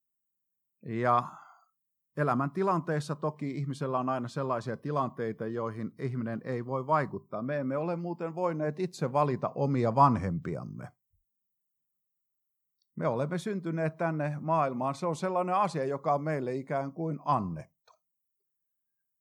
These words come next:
Äh, sitten siihen voimme vaikuttaa kyllä, että tulemmeko itse vanhemmiksi tai emme. Sekään ei ole täysin ihmisen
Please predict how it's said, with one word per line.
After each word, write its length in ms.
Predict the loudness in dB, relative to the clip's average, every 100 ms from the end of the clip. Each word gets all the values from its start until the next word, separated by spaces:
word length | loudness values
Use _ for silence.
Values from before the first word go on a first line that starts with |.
| -12
Äh, 640 | -6 -4 -2 -4 -10 -16 _
sitten 440 | -6 -2 -2 -2 -2
siihen 320 | 0 0 2
voimme 300 | 2 0 0
vaikuttaa 640 | 0 0 -2 -8 0 0
kyllä, 540 | 0 2 2 2 -2 -4
että 160 | -8
tulemmeko 540 | -4 0 2 0 2 2
itse 340 | 2 -2 4
vanhemmiksi 720 | 6 6 4 0 -2 -2 -2
tai 400 | 4 4 4 4
emme. 500 | 4 2 -6 -16 _ _ _ _ _ _ _ _ _ -4
Sekään 380 | 0 8 10 10
ei 140 | 6
ole 140 | 6 4
täysin 540 | 6 8 8 6 4
ihmisen 560 | 4 2 2 0 -2